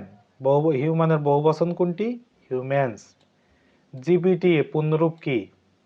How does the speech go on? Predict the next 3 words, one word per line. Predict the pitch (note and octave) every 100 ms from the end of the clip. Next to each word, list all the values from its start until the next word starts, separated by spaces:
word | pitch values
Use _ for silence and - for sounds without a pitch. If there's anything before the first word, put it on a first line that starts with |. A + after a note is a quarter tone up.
| _ _ _ _ _ B2
জেনারেটিভ | C#3+ D#3+ E3 F3 G3+ A3+ A3+ - _ -
pre-trained | F3+ F3 E3 E3+ F3+ A#3 B3+ - _ _
transformer। | - C#3+ C3 C#3+ C#3 C3+ A#2